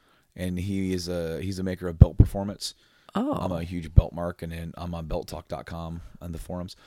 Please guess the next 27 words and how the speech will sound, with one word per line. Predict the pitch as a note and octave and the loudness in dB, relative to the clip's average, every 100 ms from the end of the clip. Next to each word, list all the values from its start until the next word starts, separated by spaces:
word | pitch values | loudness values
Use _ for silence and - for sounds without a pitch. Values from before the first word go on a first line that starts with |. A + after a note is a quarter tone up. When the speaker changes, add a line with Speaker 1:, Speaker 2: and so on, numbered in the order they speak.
| - - | -20 -12
Speaker 1:
So | - F#2 E2+ - - - - | -2 2 2 -2 -12 -14 -6
I, | F#2+ - - | -6 -6 -8
Loomis. | G2+ G2+ G2 E2+ - - - - | 0 2 2 0 -2 -4 -8 0
Speaker 2:
You | G2+ | 0
just | F#2 F#2+ - - | 2 0 -2 -2
switched | - G#2+ G2 - | 10 10 10 6
him | A#2+ | 6
Speaker 1:
He's | C3 A#2+ | 8 8
Speaker 2:
up. | |
Speaker 1:
the | A2+ | 8
Speaker 2:
It | |
Speaker 1:
Loomis. | B2+ B2+ | 8 6
Speaker 2:
happens. | A2 | 6
Speaker 1:
Like, | A2 G2+ - - | 4 2 0 0
I, | A2 G#2 | 2 4
I'm | G#2+ | 6
actually | A2 A2+ A#2 | 6 6 6
more | G#2+ G#2+ | 6 6
of | G2 | 6
a | |
fan | - G#2+ G2 | 4 2 2
of | F2 | 4
him | C3 A#2 | 6 6
than | G#2 | 6
I | G2+ C3 | 6 8
am | C3 | 8
of | A2+ G2+ | 8 6